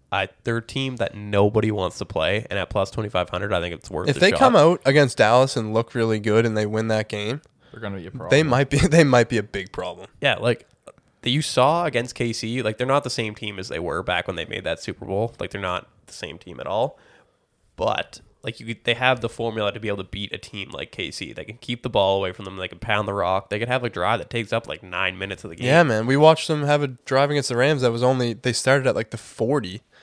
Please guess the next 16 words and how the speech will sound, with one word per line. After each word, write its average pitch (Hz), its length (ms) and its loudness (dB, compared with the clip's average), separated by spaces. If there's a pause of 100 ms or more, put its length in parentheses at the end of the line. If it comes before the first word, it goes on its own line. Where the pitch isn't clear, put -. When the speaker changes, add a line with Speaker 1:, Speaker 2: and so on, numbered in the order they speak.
(200)
Speaker 2:
of 110 280 4
Speaker 1:
Yeah. 107 60 -12 (100)
Speaker 2:
their 120 100 2
own 110 120 2
territory, 120 400 2
and 127 80 2
it 120 100 -2
still 147 240 0
took, 135 180 -4
like, 123 140 -2
eight 127 160 -2
minutes. 131 320 -4
It 98 40 -8
was 80 120 -8
nuts. - 420 -8
Speaker 1:
Yeah, 110 260 -10